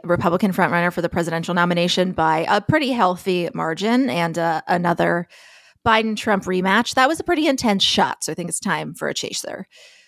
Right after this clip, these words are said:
Trump has a new ad campaign on Facebook, and it's touting, you know, how much worse life is for Americans under the Biden administration than it was under Trump. I don't know, like, everything about the way our lives and bodies feel disagrees. But the ad, the thing about this ad,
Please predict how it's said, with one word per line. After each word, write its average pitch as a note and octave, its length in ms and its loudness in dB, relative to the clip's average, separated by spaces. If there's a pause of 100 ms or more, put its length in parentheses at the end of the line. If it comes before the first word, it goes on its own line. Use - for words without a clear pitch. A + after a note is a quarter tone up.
(100)
Trump D4 220 0
has D#4+ 140 2
a E4 40 -8
new D#4 140 -2
ad F3+ 220 2
campaign E3 360 -2
on E3 140 2
Facebook, - 480 -6
and F#3+ 140 2
it's - 260 -2
touting, B3+ 480 0
you A3+ 60 -2
know, F#3 120 0
how G#3+ 140 2
much A#3+ 160 -2
worse G3 340 0
life F3+ 300 0
is F3 200 -6
for F#3 140 0
Americans E3+ 640 2
under F#3+ 260 2
the G3 120 -4
Biden F3+ 360 0
administration C4 840 0
than G3 120 2
it - 120 -6
was - 180 -2
under C3+ 240 -2
Trump. D3+ 380 0 (140)
I F#3+ 120 2
don't F#3+ 160 -4
know, B4+ 100 -2
like, F3 200 -2
everything A#3+ 420 2
about F3+ 240 2
the F#3 80 0
way F3 220 2 (340)
our F3 160 2
lives E3+ 300 0
and E3 80 -8
bodies D#3+ 320 -2
feel D#3+ 160 0
disagrees. E3+ 420 -2
But - 120 -12
the B3 180 -4
ad, C4+ 240 2
the C4 80 -10
thing D4 220 -6
about G#3 280 -2
this C#4+ 220 -2
ad, E3+ 260 2